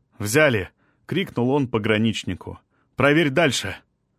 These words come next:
Боец нагнулся к пленному и, встряхнув его за воротник, рявкнул. Сколько вас было? Кто ещё там? Отвечай! Зараза, пока не прибили прямо здесь!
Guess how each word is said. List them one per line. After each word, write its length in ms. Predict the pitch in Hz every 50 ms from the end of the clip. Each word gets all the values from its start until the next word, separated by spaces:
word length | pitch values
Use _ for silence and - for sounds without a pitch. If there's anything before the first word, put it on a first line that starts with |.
| _ _ _
Боец 540 | - 98 95 98 101 123 156 180 165 - -
нагнулся 540 | 143 135 127 123 139 165 156 139 - - 131
к 120 | 120 -
пленному 560 | - 147 156 180 180 170 160 156 156 151 139
и, 80 | 131 127
встряхнув 680 | 120 - - - 120 131 120 - - 147 156 135 127
его 300 | - - 120 120 123 127
за 140 | 117 95 104
воротник, 600 | 92 92 90 90 87 - - 143 151 139 - - _ _ _ _
рявкнул. 640 | - 98 98 120 139 123 - - - 85 78 71 - _ _ _ _
Сколько 320 | - - - 123 107 110
вас 180 | 101 101 101 90
было? 280 | 95 95 87 85 - - - _ _ _ _ _ _ _ _ _
Кто 240 | - - - 127
ещё 300 | 131 135 127 - - 139
там? 180 | 117 107 101 90
Отвечай! 600 | 82 101 110 123 147 139 - - 151 120 92 85
Зараза, 760 | 90 95 92 98 101 120 123 117 113 120 113 107 98 - 104
пока 260 | 95 - 101 95 -
не 120 | 113 107 107
прибили 400 | 104 - 123 135 127 143 123 104
прямо 300 | 95 - 110 107 113 120
здесь! 500 | 113 107 101 120 110 101 - - -